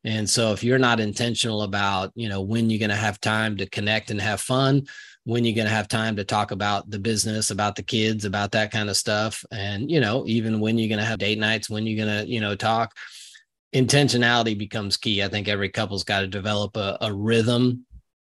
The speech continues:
for their relationship that ensures that the right things are happening and the things that keep them connected. And so,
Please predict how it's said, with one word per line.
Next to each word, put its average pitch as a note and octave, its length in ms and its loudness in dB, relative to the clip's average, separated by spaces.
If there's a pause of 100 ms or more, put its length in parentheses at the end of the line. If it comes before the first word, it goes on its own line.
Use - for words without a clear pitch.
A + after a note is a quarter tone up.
(280)
for C3+ 100 4
their A#2 180 4
relationship A2+ 760 -2
that G#2 180 -2
ensures A#2+ 800 0
that G#2+ 180 -4
the G2+ 100 -4
right G#2 280 2
things G#2+ 260 -4
are G2+ 80 -2
happening A2 480 0
and G#2+ 100 -4
the G2 80 -6
things G#2 280 -4
that G#2 120 -6
keep G#2 200 -6
them G2+ 120 -6
connected. G#2 600 0
And F#2 200 -4
so, F#2+ 360 0